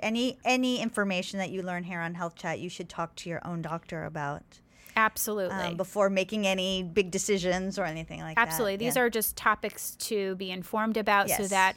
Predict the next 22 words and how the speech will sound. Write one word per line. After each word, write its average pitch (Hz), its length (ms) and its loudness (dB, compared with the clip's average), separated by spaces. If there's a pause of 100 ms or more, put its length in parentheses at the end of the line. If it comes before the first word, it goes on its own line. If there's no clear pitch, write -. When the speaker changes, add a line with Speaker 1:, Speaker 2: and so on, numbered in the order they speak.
(120)
Speaker 1:
yes. - 120 -10
Speaker 2:
when 214 160 2
your 196 140 0
physician 208 680 -2
makes 285 280 0
a 277 60 2
recommendation, 202 880 -2
you 185 160 -6
have 220 260 2
a 208 60 -2
sense 208 320 -2
of 180 120 -6
where 180 180 0
it's - 140 0
coming 170 320 -6
from. - 340 -12 (920)
Speaker 1:
Okay, 285 380 2
so 311 480 4 (120)
we, 302 380 -2
we 254 200 -6
talked 381 480 2
a, 277 180 0